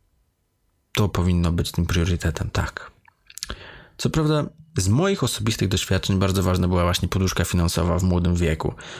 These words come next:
Od razu na pierwszym roku, kiedy zacząłem pracować, musiałem zadbać o to, jeżeli jakiekolwiek pieniądze brakowało na tym koncie, który miał być tą poduszką, czułem mega niepokój. Taki, że świat by mi się zawalił. Jeżeli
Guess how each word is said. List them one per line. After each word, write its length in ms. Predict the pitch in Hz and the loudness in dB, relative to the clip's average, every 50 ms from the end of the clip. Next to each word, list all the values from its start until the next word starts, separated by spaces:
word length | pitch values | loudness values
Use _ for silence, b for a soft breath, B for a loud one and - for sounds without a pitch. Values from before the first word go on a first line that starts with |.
| B B B | B B B
Od 100 | 101 98 | 0 2
razu 180 | 107 120 110 113 | 2 2 2 0
na 60 | 101 | 0
pierwszym 300 | - - 110 - 104 98 | 0 0 0 2 2 2
roku, 280 | 98 110 110 - 104 - | 2 2 2 0 0 0
kiedy 180 | - 98 101 | 0 0 0
zacząłem 300 | 95 90 - 101 98 92 | 0 0 2 0 0 2
pracować, 540 | - - - - 107 107 104 101 95 - - | 0 0 -2 0 0 0 2 0 0 -2 -2
musiałem 400 | 101 90 - - 107 107 98 92 | -2 -2 0 2 2 2 2 2
zadbać 340 | 95 101 92 92 90 85 - | 2 0 2 0 -2 -2 -2
o 160 | - - 85 | -4 -4 -2
to, 100 | - 73 | 0 2
jeżeli 340 | 80 92 92 98 110 120 120 - - _ - - | 2 2 2 2 0 0 0 -4 -10 _ -4 -4
jakiekolwiek 540 | 101 - - 135 - 127 123 147 135 135 | -4 -2 -2 -2 0 0 2 2 0 0
pieniądze 340 | - - 95 107 104 95 95 | 0 0 2 2 2 2 2
brakowało 440 | 92 87 87 85 - 90 95 98 95 | 2 2 0 0 0 0 2 4 4
na 120 | 92 90 | 2 2
tym 220 | 92 - 95 95 90 | 2 2 0 0 0
koncie, 460 | - - 110 113 113 - - 101 90 | 0 0 0 0 0 0 0 -2 -2
który 200 | - - - 95 | -2 -2 0 2
miał 120 | 92 90 | 2 2
być 120 | 90 90 - | 2 0 0
tą 120 | - 90 | -2 -2
poduszką, 520 | - - 113 143 147 - - 104 101 98 95 B B B B B B B B B B B B B _ _ - - | -2 0 0 0 0 0 0 0 0 0 0 B B B B B B B B B B B B B _ _ -20 -10
czułem 380 | - - - - 95 92 92 - - _ _ _ - | -8 -4 0 0 2 2 0 -2 -4 _ _ _ 0
mega 500 | - 92 95 92 92 92 85 - - 71 | 0 2 4 4 4 2 2 2 0 0
niepokój. 640 | - 82 - - - 67 - - - - - - - - - _ _ _ _ _ _ _ | 0 -2 -4 -2 -2 -4 -4 -2 -4 -4 -4 -4 -4 -8 -14 _ _ _ _ _ _ _
Taki, 300 | - - 90 - - 87 | -2 -2 -2 -2 -2 -2
że 340 | 85 85 82 82 82 82 82 82 | 0 0 0 0 0 0 0 0
świat 300 | - - - 98 98 98 | -2 0 0 0 0 2
by 80 | 98 | 0
mi 80 | 95 90 | 0 0
się 120 | - 87 | 0 0
zawalił. 320 | 90 90 95 90 85 85 82 | 0 0 0 0 0 2 0
Jeżeli 440 | 87 98 107 107 107 107 104 104 | 0 2 2 2 2 2 0 -2